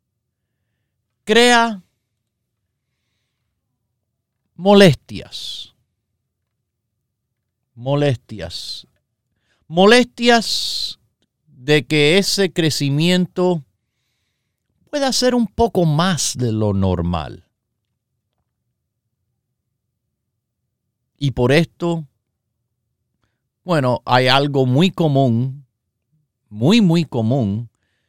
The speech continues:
que los hombres tienen, que es la hiperplasia benigna prostática. Una próstata agrandada,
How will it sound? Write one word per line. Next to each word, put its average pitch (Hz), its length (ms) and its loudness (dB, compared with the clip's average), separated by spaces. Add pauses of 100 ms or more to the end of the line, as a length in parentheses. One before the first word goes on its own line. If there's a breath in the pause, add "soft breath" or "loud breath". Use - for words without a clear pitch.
(240)
que 127 120 -6
los 117 240 -2
hombres 139 500 -2
tienen, 139 540 0
que 113 260 0
es 143 160 0
la 104 180 0
hiperplasia 131 1000 0
benigna 110 680 2 (120)
prostática. - 920 -8 (3250)
Una 233 220 -2
próstata 101 520 -6
agrandada, 196 760 -6